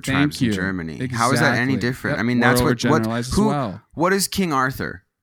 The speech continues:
Speaker 2: right? King Arthur is the king of England because he took all of the tribes that were fighting against each other and made them united. And voila, you get the United Kingdom. That's
Speaker 1: Yeah.
Speaker 2: what it was.
Speaker 1: Right.
Speaker 2: That's what the world was.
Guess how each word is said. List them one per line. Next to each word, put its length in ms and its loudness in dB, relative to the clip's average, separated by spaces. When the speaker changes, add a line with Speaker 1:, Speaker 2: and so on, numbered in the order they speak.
Speaker 2:
right? 260 0
King 240 0
Arthur 460 0
is 180 -2
the 80 -4
king 380 -2
of 100 -2
England 460 0
because 320 -4
he 180 -4
took 320 -4
all 260 0
of 140 -2
the 100 -2
tribes 800 0
that 140 -2
were 120 -4
fighting 460 -2
against 460 -2
each 180 -6
other 280 -6
and 220 -2
made 260 -2
them 260 0
united. 800 0
And 380 -2
voila, 640 2
you 180 -2
get 180 -4
the 80 -6
United 420 -2
Kingdom. 440 -8
That's 320 0
Speaker 1:
Yeah. 140 -14
Speaker 2:
what 320 0
it 160 -2
was. 720 0
Speaker 1:
Right. 160 -4
Speaker 2:
That's 260 2
what 180 -2
the 120 0
world 600 2
was. 380 -4